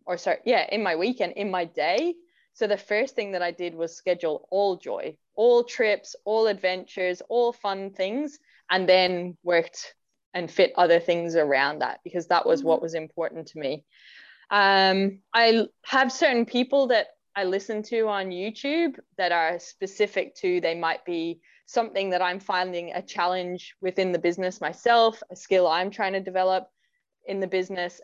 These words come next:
Speaker 1: a skill I'm trying to develop as a person. And as I'm going along,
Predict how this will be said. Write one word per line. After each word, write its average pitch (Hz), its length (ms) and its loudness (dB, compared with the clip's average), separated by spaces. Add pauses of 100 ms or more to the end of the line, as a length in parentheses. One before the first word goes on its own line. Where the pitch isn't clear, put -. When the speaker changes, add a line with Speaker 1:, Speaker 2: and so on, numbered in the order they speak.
Speaker 1:
a 185 40 -6
skill 180 760 6
I'm 180 120 -2
trying 175 200 0
to 170 80 0
develop 170 420 0
as 170 180 -2
a 165 60 -2
person. 269 640 -4 (340)
And 190 300 -4 (200)
as 233 200 0
I'm 214 260 0
going 202 500 0
along, 175 640 -2